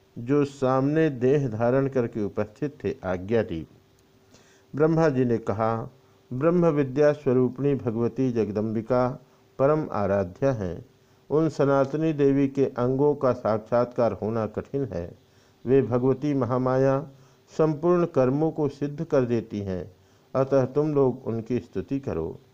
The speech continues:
तदनंतर सुंदर शरीर धारण करने वाले वे वेद ब्रह्मा जी का कथन सुनकर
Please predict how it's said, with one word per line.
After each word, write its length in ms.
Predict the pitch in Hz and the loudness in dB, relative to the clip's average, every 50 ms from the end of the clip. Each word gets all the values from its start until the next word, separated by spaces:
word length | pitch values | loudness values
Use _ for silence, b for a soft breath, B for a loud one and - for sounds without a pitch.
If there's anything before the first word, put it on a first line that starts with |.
| b b b b b _ - | b b b b b _ -2
तदनंतर 540 | 131 135 139 131 131 131 127 131 127 123 117 | 0 2 2 2 2 0 0 0 0 0 0
सुंदर 440 | 120 - 120 123 127 127 123 120 101 | 0 -2 -2 0 0 2 2 0 0
शरीर 440 | - - - 117 120 131 131 127 | -2 -2 -2 0 2 2 2 0
धारण 380 | 107 101 117 113 117 123 120 117 | 0 0 0 0 2 0 0 -2
करने 340 | 110 - 120 117 120 123 123 | -2 -2 -2 -2 0 2 2
वाले 460 | 123 123 123 123 123 131 131 135 135 135 B B B B B - 131 | 2 2 2 4 4 4 2 2 0 -4 B B B B B -4 2
वे 180 | 139 147 143 | 4 4 4
वेद 280 | 139 131 147 156 160 147 135 | 4 4 4 2 2 0 0
ब्रह्मा 380 | 123 135 135 139 135 131 160 165 | 0 0 0 0 0 0 0 0
जी 180 | 160 147 143 139 | 0 0 -2 0
का 180 | - 131 117 | 2 0 0
कथन 420 | 107 - - 107 110 - 131 127 120 | 0 0 -4 -4 -4 -4 -4 -6 -4
सुनकर 580 | - 131 135 139 131 - 104 92 90 90 b | -4 -6 -6 -4 -4 -4 -4 -4 -4 -8 b